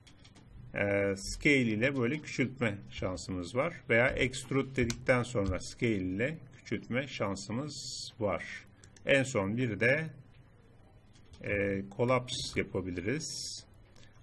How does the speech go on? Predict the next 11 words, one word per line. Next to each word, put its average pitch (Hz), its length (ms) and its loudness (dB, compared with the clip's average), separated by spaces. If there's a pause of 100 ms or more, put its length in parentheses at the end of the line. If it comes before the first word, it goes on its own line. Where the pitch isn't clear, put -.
(100)
Alt 127 280 4
M'ye 123 320 6
basıp, 107 320 0 (340)
e, 101 260 -2
collapse 120 440 2
derseniz 101 840 -2 (260)
olmuyor. 107 800 0 (1160)
E, 98 460 -2
biraz 120 320 4
daha 92 180 2
küçültelim. 104 600 -4